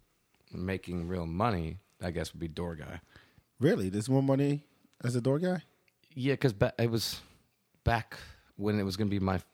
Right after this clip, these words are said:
Speaker 1: started D J came first. It was all vinyl and it was collecting and it was, you know, out of high school and trying to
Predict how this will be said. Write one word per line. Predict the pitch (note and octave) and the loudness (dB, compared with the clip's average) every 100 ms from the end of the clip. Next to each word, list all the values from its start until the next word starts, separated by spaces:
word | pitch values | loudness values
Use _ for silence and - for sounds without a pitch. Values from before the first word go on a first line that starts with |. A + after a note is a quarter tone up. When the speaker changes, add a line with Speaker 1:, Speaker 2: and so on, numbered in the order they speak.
| - | -8
Speaker 1:
started | - - A2+ G#2 F#2 | -2 4 6 4 2
D | C3 | 0
J | A#2+ G#2+ | 2 2
came | G2+ G2+ | 2 -2
first. | F2+ D#3+ D#3+ G2+ - - | 0 2 2 0 -2 -2
It | A2 | 0
was | F#2+ F2+ | 0 -2
all | E2+ F#2 | -2 0
vinyl | G2+ A2+ F#2 E2 | 2 2 2 -2
and | E2+ | -4
it | |
was | E2+ - | -6 -8
collecting | G2 G2 - F#2 E2+ | -2 -2 -2 -6 -4
and | D#2+ | -6
it | D#2 | -8
was, | E2 - - _ _ _ _ - | -10 -14 -18 _ _ _ _ -2
you | |
know, | F2 D#2 - _ _ - | 0 -2 -6 _ _ -2
out | F2+ | 0
of | |
high | F2 | 0
school | F#2 - F2+ D#2+ - | -2 -2 -6 -6 -6
and | D#2+ E2 - _ _ _ _ - | -6 -6 -10 _ _ _ _ -2
trying | G2 F2+ F2 | 2 2 2
to | F2+ E2+ | 0 -4